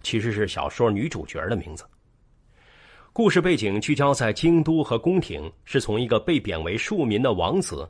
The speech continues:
和一个乡间的贵族妇女的浪漫史展开的。和现代小说不同，《源氏物语》很可能只是为一个读者，也就是当时的中宫皇后写的。出于皇后的命令，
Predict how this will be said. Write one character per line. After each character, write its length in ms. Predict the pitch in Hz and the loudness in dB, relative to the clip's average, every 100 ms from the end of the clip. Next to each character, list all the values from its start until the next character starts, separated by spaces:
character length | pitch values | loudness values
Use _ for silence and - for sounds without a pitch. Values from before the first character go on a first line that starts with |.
| - | -16
和 160 | - 104 | -8 -6
一 120 | 107 | -4
个 160 | 104 82 | -6 -4
乡 340 | - 156 165 | 2 2 2
间 180 | 147 139 | 2 2
的 160 | 110 | 0
贵 240 | 104 185 135 | 2 2 2
族 220 | 107 135 | 0 -2
妇 180 | - 165 | 0 0
女 140 | 92 | 0
的 100 | 87 | -2
浪 200 | 143 160 | -2 0
漫 180 | 104 76 | -2 -4
史 180 | - 80 | -8 -10
展 160 | - - | -10 -12
开 180 | - 71 | -12 -12
的。 80 | - _ _ _ _ - _ - - - - | -12 _ _ _ _ -20 _ -20 -20 -20 2
和 140 | 127 | 4
现 120 | 123 | 6
代 120 | 156 117 | 4 4
小 160 | 87 | 2
说 120 | - | 2
不 140 | 127 107 | 0 0
同， 180 | 82 80 - _ - | -4 -8 -8 _ 0
《源 240 | 117 202 | 4 4
氏 140 | - | 6
物 180 | 170 117 | 4 4
语》 220 | 76 73 73 _ | -2 -8 -12 _
很 280 | - 160 | 0 2
可 100 | 123 | 2
能 160 | 101 127 | 0 0
只 220 | - 80 | -2 -6
是 120 | 73 156 | -2 0
为 140 | 190 | 2
一 280 | 92 87 165 | 0 -4 2
个 120 | 208 | 2
读 200 | 110 87 | 2 -8
者， 200 | 85 - _ - - | -10 -16 _ -16 -4
也 120 | 104 | -2
就 100 | 113 | 0
是 120 | 101 | -2
当 240 | 139 147 | 0 0
时 180 | 131 101 | 0 -2
的 100 | 95 80 - | -4 -6 0
中 240 | 170 165 | 2 2
宫 240 | 139 147 | 2 0
皇 300 | 139 - 85 | -2 -4 -4
后 200 | 135 147 | -4 -4
写 220 | - - - | -6 -12 -16
的。 100 | - _ _ _ _ _ _ - - - | -20 _ _ _ _ _ _ -20 -20 -14
出 180 | - 156 | 2 4
于 60 | |
皇 300 | 165 - 139 | 6 6 4
后 120 | 151 147 | 4 4
的 80 | |
命 220 | 135 175 113 | 4 4 4
令， 180 | 82 | 0